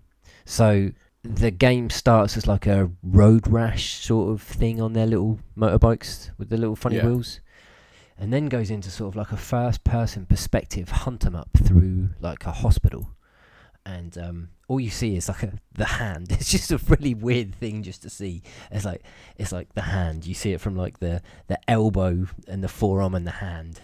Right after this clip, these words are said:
Speaker 1: That's on your screen and you're going through doors. It looks, that bit looks terrible.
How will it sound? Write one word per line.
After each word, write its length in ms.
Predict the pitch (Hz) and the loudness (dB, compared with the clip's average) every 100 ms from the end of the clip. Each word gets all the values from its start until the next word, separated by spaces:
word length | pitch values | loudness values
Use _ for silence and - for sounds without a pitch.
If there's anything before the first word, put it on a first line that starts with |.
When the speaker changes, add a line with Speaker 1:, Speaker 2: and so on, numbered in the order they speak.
| - | -18
Speaker 1:
That's 180 | - | -10
on 120 | 101 87 | -10 -8
your 60 | 80 | -10
screen 380 | - 101 87 78 | -6 -6 -4 -8
and 100 | 80 | -10
you're 120 | 80 | -10
going 220 | 82 87 | -10 -14
through 180 | - 80 | -12 -8
doors. 260 | 85 87 - | -4 -6 -2
It 80 | |
looks, 260 | 131 104 - - | 0 0 -4 -2
that 200 | 120 - | -2 -2
bit 120 | 76 | -12
looks 180 | 78 - - | -14 -18 -2
terrible. 520 | - 101 90 78 | -2 -2 -10 -14